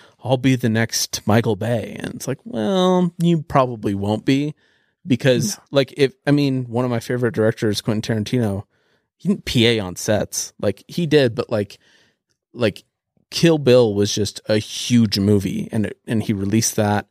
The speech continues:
Speaker 1: and it just blew up. I mean, I'm, I'm skipping parts of, like, his career, but pretty much for the most part,
Speaker 2: Yeah.
Speaker 1: Kill Bill just blew up, and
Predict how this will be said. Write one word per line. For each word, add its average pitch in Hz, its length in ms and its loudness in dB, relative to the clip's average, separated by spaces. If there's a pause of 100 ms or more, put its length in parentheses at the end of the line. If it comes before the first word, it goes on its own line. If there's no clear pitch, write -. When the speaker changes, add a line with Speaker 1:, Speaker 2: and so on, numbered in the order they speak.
Speaker 1:
and 95 440 -2 (580)
it 110 120 -2
just - 440 -2
blew 107 480 2
up. 95 220 0
I - 60 -4
mean, 92 160 -2
I'm, 92 300 -2
I'm 107 180 -2
skipping - 380 -4
parts - 380 -6
of, - 340 -12
like, - 120 -8
his - 220 -4
career, - 420 -8
but - 200 0
pretty 156 180 4
much 110 200 0
for 127 100 0
the 113 60 4
most 113 220 2
part, - 300 -2 (260)
Speaker 2:
Yeah. 120 180 -8 (240)
Speaker 1:
Kill 120 180 2
Bill 98 280 -2
just - 260 -10
blew 107 360 -2
up, 104 280 2 (120)
and 90 600 -4